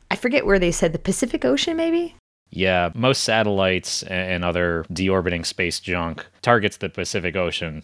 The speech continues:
Speaker 2: because it's so big.
Speaker 1: nasa plans to crash the International Space Station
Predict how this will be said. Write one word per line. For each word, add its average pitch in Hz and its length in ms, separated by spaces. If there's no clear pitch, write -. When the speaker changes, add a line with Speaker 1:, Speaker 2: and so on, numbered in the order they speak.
Speaker 2:
because 85 260
it's - 340
so 85 220
big. 73 420
Speaker 1:
nasa 196 440
plans 175 340
to 180 80
crash 170 280
the - 80
International 165 560
Space 156 360
Station 151 600